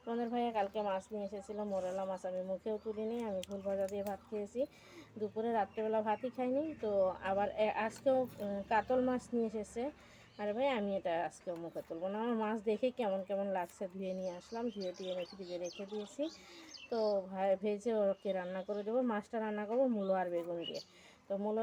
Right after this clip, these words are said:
নিয়ে এসেছে, বেগুন নিয়ে এসেছে, হয়তো মাছ দিয়ে খাবার জন্য নিয়ে এসেছে। তো মূলো বেগুন দিয়ে মাছ রান্না করব। আমার শরীরটা একদমই ভালো লাগছে না, সত্যি বলতে। মানে, বাড়িতে গিয়েছিলাম,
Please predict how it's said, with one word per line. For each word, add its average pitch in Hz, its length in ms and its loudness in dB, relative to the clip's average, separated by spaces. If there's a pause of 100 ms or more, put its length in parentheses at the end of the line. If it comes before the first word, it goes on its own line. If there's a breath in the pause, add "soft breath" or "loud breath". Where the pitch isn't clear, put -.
নিয়ে 226 180 2
এসেছে, 202 240 -2 (120)
বেগুন 196 300 -2
নিয়ে 208 180 0
এসেছে, 196 240 -2 (100)
হয়তো 214 180 0 (100)
মাছ 180 220 -4
দিয়ে 190 180 0
খাবার 190 260 0
জন্য 196 160 -4 (120)
নিয়ে 196 180 -4
এসেছে। 214 240 -14 (100)
তো 247 40 -2 (100)
মূলো 202 220 -2
বেগুন 196 240 -2
দিয়ে 196 180 -2
মাছ 190 220 -6
রান্না 196 320 -6
করব। 214 160 -4 (760 loud breath)
আমার 220 240 -2
শরীরটা 240 320 0 (160)
একদমই 226 360 0 (100)
ভালো 185 160 -2 (100)
লাগছে 190 300 -4 (120)
না, 226 60 -4 (240)
সত্যি 220 300 -8 (100)
বলতে। 202 240 -6 (260)
মানে, 208 180 -2 (520)
বাড়িতে 214 360 0
গিয়েছিলাম, 269 380 2